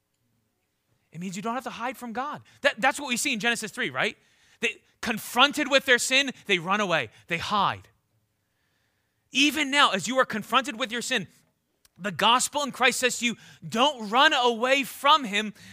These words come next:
but run to him with boldness and confidence. Believe that?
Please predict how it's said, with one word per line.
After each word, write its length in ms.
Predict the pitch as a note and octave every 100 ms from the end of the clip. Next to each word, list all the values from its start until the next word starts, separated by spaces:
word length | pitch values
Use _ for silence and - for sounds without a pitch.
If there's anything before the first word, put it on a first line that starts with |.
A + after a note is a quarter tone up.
| -
but 280 | B3+ A3 F3
run 320 | G#3+ C4+ C4 - - -
to 320 | - D4+ D#4+
him 260 | A#3 A#3+ - _ _ _
with 600 | E3 F#3 G#3+ B3 - - _ _ C#3 -
boldness 760 | E3+ G#3 A3 A3 A3+ A3+ - -
and 200 | F3 F3
confidence. 920 | - E3+ D#3+ - A2 F2+ - - - _ _ _ _ _ _ _ _ _ _ _ _ _ _ _ _ _
Believe 200 | D#3+ F#3+
that? 220 | G3 B3